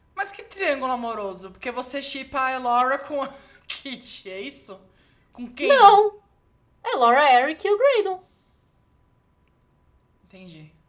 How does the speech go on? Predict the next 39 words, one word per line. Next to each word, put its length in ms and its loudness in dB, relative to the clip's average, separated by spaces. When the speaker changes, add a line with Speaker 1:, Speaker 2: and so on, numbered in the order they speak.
Speaker 2:
A 120 0
Elora 420 10
saiu 560 4
do 120 4
castelo 720 2
pra 280 0
ir 120 -2
atrás 520 0
do 120 -10
Eric, 540 -2
Arthur. 220 -12
Speaker 1:
Não, 320 -2
sim, 320 -8
Speaker 2:
<laughs> 160 4
Speaker 1:
sim. 240 -6
É 160 -16
isso. 340 -16
Né, 300 -6
mas 220 -8
eu 140 -2
acho 260 -6
que 260 -12
é, 540 -4
é, 60 -8
eu 60 -4
acho 180 -6
que 140 -14
não 320 -16
tem 360 -8
mais 760 -16
esse 240 -20
interesse 400 -18
amoroso. 460 -18
Então, 140 -20
no 140 -20
final 360 -14
eu 100 -12
senti 320 -20
que, 540 -20